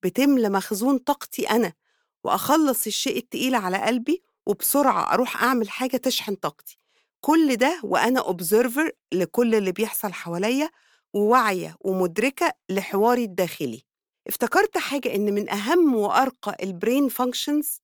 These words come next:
لأي إنسان هي الميتاكوجنيشن. هي ببساطة thinking about your thinking،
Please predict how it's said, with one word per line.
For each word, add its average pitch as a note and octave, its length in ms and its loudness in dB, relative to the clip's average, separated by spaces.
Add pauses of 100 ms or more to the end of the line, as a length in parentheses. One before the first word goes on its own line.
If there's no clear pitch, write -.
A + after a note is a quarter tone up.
لأي A3+ 480 -2
إنسان B3+ 420 -2 (420)
هي C4 400 0
الميتاكوجنيشن. G3+ 1080 -4 (560)
هي C#4+ 200 2
ببساطة A#3 580 -2 (280)
thinking D4+ 420 2
about A#3+ 260 2 (180)
your B3 140 0
thinking، - 500 -6